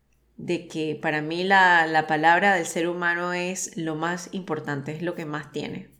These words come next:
Mm, más allá de cosas materiales, para mí lo, algo de mucho valor es su, es su palabra. Si me dijiste esto, A B C, yo voy a creer en tu A B C. Entonces es muy importante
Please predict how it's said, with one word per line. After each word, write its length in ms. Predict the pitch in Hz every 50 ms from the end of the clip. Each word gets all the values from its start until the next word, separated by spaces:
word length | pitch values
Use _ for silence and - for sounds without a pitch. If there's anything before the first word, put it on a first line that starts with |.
| _ _ - _ _ _ _ _ _ _ _ _ _ _ _ -
Mm, 320 | - 165 165 160 156 151 151
más 220 | 156 156 160 180
allá 220 | 170 165 170 165
de 140 | 156 170 165
cosas 300 | - 160 165 - 185 180
materiales, 720 | 170 156 151 - 156 151 160 165 165 165 180 190 202 208 -
para 300 | - 196 160 151 147 147
mí 540 | 156 170 196 220 269 330 440 - - - _ _
lo, 320 | - 160 160 160 156 - -
algo 280 | 170 170 175 180 208
de 160 | 208 190 165 151
mucho 500 | 156 165 175 180 196 208 202 - 254 233
valor 480 | 202 - 160 175 202 233 269 294 - - - - _ _ _ _ _ -
es 140 | - 170 -
su, 260 | - 190 180 - - - -
es 180 | - 185 180 -
su 160 | - 220 208
palabra. 580 | - 156 147 147 143 135 - 143 139 143 -
Si 180 | - - - 165
me 120 | 156 151
dijiste 720 | 151 156 156 180 180 180 - - 226 220 214 214 - - - -
esto, 480 | - 196 202 208 - - - - 262 -
A 180 | - 185 185 196
B 180 | 190 185 196 202
C, 380 | - - 233 254 294 - - - - _ _ _ _ _ -
yo 100 | - 170
voy 100 | 170 190
a 100 | 214 214
creer 280 | 214 185 175 175 175 180
en 140 | 196 202 196
tu 180 | - 180 170
A 120 | 165 165 165
B 140 | 165 165
C. 380 | 165 - - 147 147 - - - _ _ _ _ _ _ _ _ _ _ _ _ _ _ _ _ _ -
Entonces 480 | - 180 175 175 180 175 175 202 190 202
es 80 | 202
muy 220 | 196 196 202 208 208
importante 840 | 220 214 220 208 208 - - 185 180 185 185 - 220 226 226